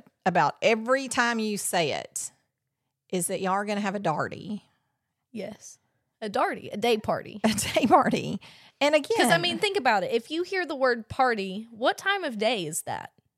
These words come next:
Speaker 2: Usually at night.
Speaker 1: A birthday party could be, uh,
Speaker 2: Well, then you say a birthday party.
Speaker 1: uh, still.
Speaker 2: If I
Speaker 1: Darty
Speaker 2: say a party, then it's going to be like, "Hey, I'm going to this party."
Speaker 1: Okay, so why isn't, uh, again, I'll bring this up. Why don't we have a narty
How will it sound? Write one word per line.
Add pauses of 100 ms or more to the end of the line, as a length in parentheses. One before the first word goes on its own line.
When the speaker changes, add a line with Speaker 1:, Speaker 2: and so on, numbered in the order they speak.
(120)
Speaker 2:
Usually
at
night.
Speaker 1:
A
birthday
party
could
be,
uh,
Speaker 2:
Well,
then
you
say
a
birthday
party. (1200)
Speaker 1:
uh,
still. (200)
Speaker 2:
If
I
Speaker 1:
Darty
Speaker 2:
say
a
party, (340)
then
it's
going
to
be
like,
"Hey,
I'm
going
to
this
party."
Speaker 1:
Okay,
so
why
isn't,
uh,
again,
I'll
bring
this
up. (160)
Why
don't
we
have (420)
a
narty